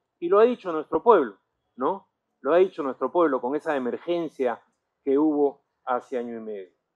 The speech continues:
¿no? Eh, creo que para,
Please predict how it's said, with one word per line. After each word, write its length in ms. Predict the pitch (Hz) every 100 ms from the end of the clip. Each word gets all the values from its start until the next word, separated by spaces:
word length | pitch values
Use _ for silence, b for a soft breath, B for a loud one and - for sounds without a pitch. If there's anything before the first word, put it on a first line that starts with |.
| _
¿no? 260 | 107 135 160 _ _ _ _ _ _ _ _ _ _ _ _ _ _ _ _ -
Eh, 400 | 170 170 185 - _ _ _ _ _ _ _ _ _ -
creo 320 | 262 285 285
que 140 | 240
para, 640 | - 180 170 160 151 151